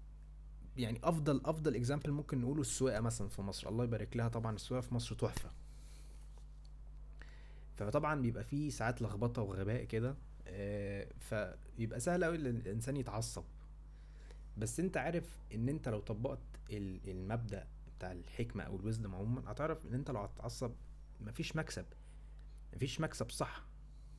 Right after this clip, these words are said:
أنا انت-، أنا، أنا، أنا، أنا اكتسبت إيه من الموضوع ده؟ فدايمًا ده السؤال، أو ده ممكن يكون الإجابة اللي إحنا ممكن نعبر، آه،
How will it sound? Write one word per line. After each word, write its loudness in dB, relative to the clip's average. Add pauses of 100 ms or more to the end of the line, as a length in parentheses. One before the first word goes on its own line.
(380)
أنا 4
انت-، 4
أنا، 0
أنا، 2
أنا، 2
أنا 2
اكتسبت 0
إيه 2
من 4
الموضوع 0
ده؟ -2 (1120)
فدايمًا 6
ده 4
السؤال، 2 (400)
أو 4
ده 6
ممكن 2
يكون 2
الإجابة 4
اللي 4
إحنا 0
ممكن 2
نعبر، 2 (680)
آه، -2